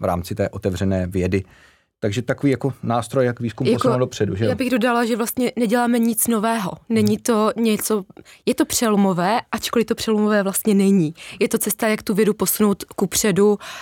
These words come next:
Speaker 2: Dvacáté první století, globalizace, digitalizace, my prostě jenom adaptujeme vědu na současné prostředí.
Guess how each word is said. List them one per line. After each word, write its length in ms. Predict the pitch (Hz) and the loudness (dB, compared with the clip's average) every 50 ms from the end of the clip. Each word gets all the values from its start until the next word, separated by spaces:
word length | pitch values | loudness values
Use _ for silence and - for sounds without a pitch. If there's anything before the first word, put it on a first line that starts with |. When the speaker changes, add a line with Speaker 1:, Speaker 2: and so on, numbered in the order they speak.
| - - | -16 -10
Speaker 2:
Dvacáté 420 | - 175 220 - 226 214 - 208 196 | -6 -4 -2 -2 -2 -2 -2 -2 0
první 260 | - - 190 196 190 | 0 2 2 4 2
století, 500 | - - 202 196 208 - - 185 185 180 | 2 2 2 2 2 0 0 0 0 2
globalizace, 640 | - - 220 185 170 190 196 175 185 170 - - 170 | 2 2 0 2 2 2 2 2 0 0 0 0 2
digitalizace, 720 | 165 190 165 196 - 190 185 190 170 175 - - 180 175 | 2 2 0 0 0 2 2 2 2 0 0 2 2 2
my 120 | 175 180 | 2 2
prostě 320 | 175 - 185 185 - - 196 | 0 0 -2 -2 0 2 2
jenom 180 | 185 180 190 - - | 2 4 2 2 0
adaptujeme 460 | 196 190 185 - - 190 185 180 175 | -2 -2 -2 -2 0 0 2 2 2
vědu 180 | 160 170 175 | 2 2 2
na 80 | 170 170 | 2 0
současné 420 | 160 - 165 - 160 - - 151 | 0 -2 -4 -4 -4 -4 -4 -4
prostředí. 540 | 143 - 151 - - - 147 147 143 165 - | -4 -4 -4 -4 -4 -4 -6 -6 -6 -8 -12